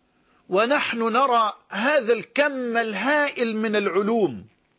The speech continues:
آه، ليس المراد بحديث رسول الله صلى الله عليه وسلم هو علم الدنيا، وإنما علم الآخرة، علم القرآن والسنة.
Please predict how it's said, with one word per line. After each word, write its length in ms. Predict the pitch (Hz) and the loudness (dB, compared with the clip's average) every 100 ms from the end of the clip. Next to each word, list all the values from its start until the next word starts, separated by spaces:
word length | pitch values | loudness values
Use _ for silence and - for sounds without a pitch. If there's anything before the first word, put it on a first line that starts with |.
| _ | _
آه، 520 | 170 160 139 120 113 98 _ _ _ _ _ _ _ _ _ _ - | -2 0 0 -2 -4 -8 _ _ _ _ _ _ _ _ _ _ -6
ليس 560 | 156 175 277 269 - | -2 0 2 0 -2
المراد 600 | 226 208 208 208 247 220 | -2 0 0 2 4 2
بحديث 720 | 180 175 170 196 175 262 208 | 0 -2 -2 -2 -2 -4 -2
رسول 460 | 220 196 - 262 240 | -2 -2 -2 -4 -2
الله 400 | 214 208 240 202 | 0 0 -2 -4
صلى 300 | - 208 196 | -6 -4 -4
الله 420 | 202 220 254 208 | 0 0 0 0
عليه 200 | 196 220 | -2 0
وسلم 580 | 220 - 247 240 262 262 _ _ _ _ _ - - | -2 0 -2 0 -2 -2 _ _ _ _ _ -10 0
هو 380 | 269 262 254 - - _ _ _ _ | 2 4 2 -2 -14 _ _ _ _
علم 320 | 190 254 220 | 2 2 2
الدنيا، 500 | 202 135 180 151 104 - _ _ _ _ _ - | -2 2 0 0 -8 -10 _ _ _ _ _ 0
وإنما 680 | 190 240 269 247 240 240 - | 0 0 -2 -2 0 -2 0
علم 400 | 175 262 247 208 | 0 2 0 -2
الآخرة، 600 | 180 180 170 - 180 123 _ | 0 0 0 0 -2 -4 _
علم 380 | 175 233 302 262 | 0 2 0 0
القرآن 540 | 233 - 214 - 247 220 | -2 0 -2 0 0 0
والسنة. 480 | 202 - 240 160 | -2 0 0 -2